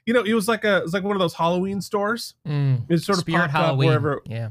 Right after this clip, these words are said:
Speaker 1: Spirit of Halloween. It sort of popped up wherever it was, uh, it was empty. So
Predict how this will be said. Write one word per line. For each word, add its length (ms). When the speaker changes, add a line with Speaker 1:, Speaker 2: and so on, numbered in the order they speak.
Speaker 1:
Spirit 320
of 80
Halloween. 560
It 120
sort 140
of 100
popped 280
up 180
wherever 360
it 80
was, 280
uh, 200
it 60
was 180
empty. 320
So 380